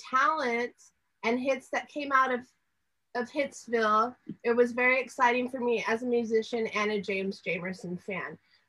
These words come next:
Um, there is something to be said about working in studios that some of your favorite musicians recorded in.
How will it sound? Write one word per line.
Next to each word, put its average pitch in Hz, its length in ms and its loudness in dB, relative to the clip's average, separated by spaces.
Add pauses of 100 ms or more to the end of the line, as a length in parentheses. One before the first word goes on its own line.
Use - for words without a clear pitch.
(140)
Um, 277 180 6
there 330 160 4
is 480 200 6
something 453 320 6
to 381 60 2
be 359 120 6
said 339 260 2
about 285 280 4
working 294 480 2
in 262 100 -2
studios 262 640 -2
that - 160 -8
some 254 140 0
of 226 100 -2
your 233 140 -4
favorite 220 400 2
musicians 208 640 -2
recorded 190 560 -4
in. - 240 -16